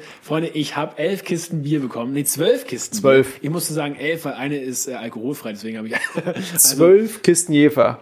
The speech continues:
Speaker 1: Zwölf Kisten Jefer. Äh, warum? Weil,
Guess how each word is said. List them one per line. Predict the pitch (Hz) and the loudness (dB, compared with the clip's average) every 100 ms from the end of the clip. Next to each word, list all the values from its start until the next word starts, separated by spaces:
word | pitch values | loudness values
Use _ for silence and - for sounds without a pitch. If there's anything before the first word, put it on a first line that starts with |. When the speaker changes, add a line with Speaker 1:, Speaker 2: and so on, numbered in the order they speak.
| 135 | -6
Speaker 1:
Zwölf | 151 180 | -4 -4
Kisten | 190 170 151 | -4 -4 -4
Jefer. | 147 143 160 | -2 -2 -2
Äh, | 151 131 | -2 0
warum? | 143 135 143 202 160 202 - - _ | 0 0 0 0 0 -4 -6 -16 _
Weil, | 113 131 185 208 | -2 0 4 4